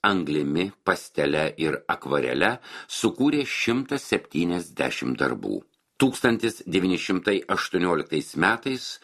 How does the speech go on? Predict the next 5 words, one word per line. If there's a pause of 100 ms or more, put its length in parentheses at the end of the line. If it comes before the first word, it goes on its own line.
(160)
buvo
sužeistas
avarijoje. (320)
Gulėdamas
ligoninėje,